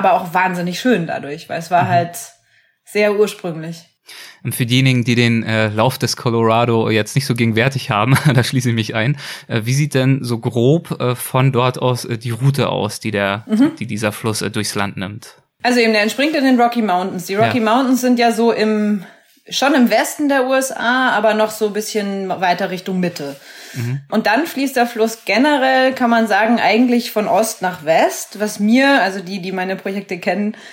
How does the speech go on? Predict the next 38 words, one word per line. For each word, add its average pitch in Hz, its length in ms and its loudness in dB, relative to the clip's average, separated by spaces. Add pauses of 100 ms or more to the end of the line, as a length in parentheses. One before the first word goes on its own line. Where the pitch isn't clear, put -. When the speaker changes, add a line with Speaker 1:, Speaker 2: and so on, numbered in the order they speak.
(160)
Speaker 1:
können 196 180 -4
sich 170 140 -12
das 180 160 -12
wahrscheinlich 180 300 -6
vorstellen. 226 340 0
Ich 196 160 -10 (140)
gehe 247 180 2
immer 277 160 4
gerne 233 240 2
von 220 140 -4
Ost - 180 -4
nach 170 140 -6
West. 170 340 -8 (640)
Also 220 160 2
er 220 140 4
fließt 269 320 -4
so 240 140 0
tendenziell 233 460 2
von 220 140 -4
Ost 190 240 -2
nach 196 160 -6
West 262 380 0
und 254 320 0
hat 233 280 0
aber 226 200 4
dabei 208 400 2
eine 208 200 0
Biegung 196 480 0
dann 180 240 2
in 180 120 -2
den 180 180 0
Süden 175 400 0
sehr 147 200 0
deutlich 143 480 -6
an 151 100 -8
einer 151 180 -6
bestimmten 147 380 -12
Stelle. - 480 -12